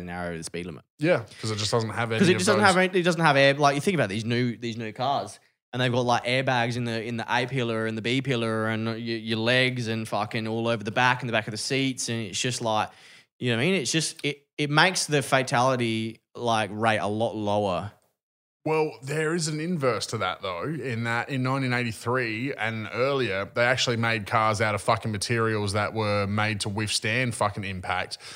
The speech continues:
Speaker 2: Now they make 'em out of fucking cardboard, and you watch them have the slightest bit of impact and fold into fucking a
Speaker 1: Well,
Speaker 2: million pieces.
Speaker 1: that's
Speaker 2: So,
Speaker 1: the thing. They have to
Speaker 2: yeah.
Speaker 1: make, they,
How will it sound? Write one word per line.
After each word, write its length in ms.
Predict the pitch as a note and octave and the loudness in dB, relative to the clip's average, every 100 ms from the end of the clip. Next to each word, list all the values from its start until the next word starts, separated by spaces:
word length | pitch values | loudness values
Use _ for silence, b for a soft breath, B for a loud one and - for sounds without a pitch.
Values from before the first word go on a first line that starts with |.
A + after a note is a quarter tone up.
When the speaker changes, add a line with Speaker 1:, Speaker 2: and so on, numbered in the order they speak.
| B - | B -2
Speaker 2:
Now 220 | A2+ C3 | 2 4
they 140 | B2 | 4
make 260 | A2 A2 G#2+ | 2 0 -2
'em 80 | G#2 | -2
out 140 | F#2+ | -2
of 60 | F#2 | -2
fucking 340 | A2 G2+ G2+ | -2 -2 -4
cardboard, 600 | F#2 G#2 A2+ G#2 F2 F#2+ | -2 2 2 2 -2 -2
and 140 | F#2+ G2+ | -2 -2
you 120 | G2 | -2
watch 300 | G2 G2+ - | -2 -2 -2
them 180 | G#2+ F#2+ | -4 -2
have 220 | G#2 F#2+ | -2 -2
the 60 | G2 | -2
slightest 460 | - G2+ G2+ - | -2 -2 -2 -4
bit 140 | A2 G2 | -4 -4
of 80 | |
impact 380 | F#2+ F#2+ G2 F#2 | -4 -4 -4 -4
and 120 | G2 | -6
fold 300 | - G2+ F#2+ | -2 0 0
into 240 | F#2 F#2 F#2+ | -4 -6 -4
fucking 580 | G2+ F#2+ G2 F2+ F2 B B B - | -2 -2 -4 -6 -8 B B B -4
a 60 | A2 | 2
Speaker 1:
Well, 100 | G#2+ | 4
Speaker 2:
million 240 | A2 G#2+ | 4 2
pieces. 440 | A2 A#2+ A2+ F#2 | 2 2 2 2
Speaker 1:
that's 120 | B2+ A#2 | 2 4
Speaker 2:
So, 180 | A2+ | 4
Speaker 1:
the 80 | A#2 | 4
thing. 80 | A#2+ | 4
They 120 | B2 | 4
have 220 | C3+ C#3+ C3 | 6 6 4
to 60 | |
Speaker 2:
yeah. 60 | B2 | 4
Speaker 1:
make, 360 | C3 C3 - | 4 2 -2
they, 160 | - | 0